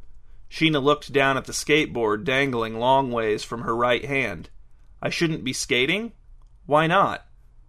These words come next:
"I didn't see any sign saying I couldn't. It isn't illegal. Is it? Is there a general town ordinance so they don't have to hang signs everywhere?" "What?" asked the woman. "What town ordinance?"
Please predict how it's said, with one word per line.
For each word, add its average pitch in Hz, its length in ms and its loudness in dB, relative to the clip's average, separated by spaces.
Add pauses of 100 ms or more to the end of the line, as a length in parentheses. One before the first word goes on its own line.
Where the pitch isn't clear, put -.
(120)
"I 139 120 4
didn't 175 180 4
see 175 220 0
any 151 160 -2
sign 147 440 2
saying 131 400 0
I 117 100 2
couldn't. 147 560 -4
It 139 160 0
isn't 156 220 0
illegal. 131 680 0 (380)
Is 143 200 2
it? 220 240 0 (460)
Is 135 160 -4
there 165 160 6
a 151 60 8
general 147 400 0
town 143 340 0
ordinance 151 520 0
so 143 120 -4
they 131 120 2
don't 139 200 4
have 143 220 0
to 135 80 -4
hang 139 260 -2
signs 139 420 0
everywhere?" 175 640 4 (420)
"What?" 175 400 2
asked 185 300 0
the 202 80 2
woman. 202 380 0
"What 208 240 4
town 135 260 0
ordinance?" 113 600 -4